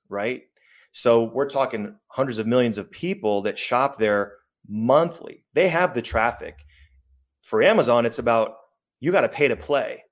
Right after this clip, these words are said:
It's a pay to play space. So understanding how to advertise efficiently and effectively so that traffic that's coming there, they find you in that massive ocean. So for me, Amazon, or Amazon's just always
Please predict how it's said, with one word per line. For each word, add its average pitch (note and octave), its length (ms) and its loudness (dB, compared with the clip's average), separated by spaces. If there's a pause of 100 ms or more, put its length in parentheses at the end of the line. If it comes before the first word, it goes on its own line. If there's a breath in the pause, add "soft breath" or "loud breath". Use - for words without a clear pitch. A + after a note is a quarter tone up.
(220)
It's A#2+ 160 -4
a A#2 40 -2
pay C#3 220 -2
to D3 80 2
play C3+ 240 -2
space. A#2 640 -8 (520)
So B2+ 260 0
understanding D3+ 680 0
how A#2+ 240 0
to - 240 -6
advertise C3+ 760 0 (480)
efficiently D#3+ 840 -4 (380 soft breath)
and A#2+ 100 -2
effectively D3 800 -6 (160 soft breath)
so - 180 -4
that C3+ 220 -2
traffic C3 460 -4
that's A#2+ 180 -6
coming C3 320 -6
there, D#3+ 380 -4 (240 soft breath)
they C#3+ 140 0
find C3+ 440 -4
you C3 540 -6 (280)
in C3 140 -4
that C3 300 -2
massive A#2+ 680 -2
ocean. D#3 580 -2 (340)
So D3 180 6
for B2+ 160 0
me, E3+ 360 2
Amazon, D3 420 4
or A2+ 360 2
Amazon's B2+ 440 0
just A#2 160 -4
always B2 540 2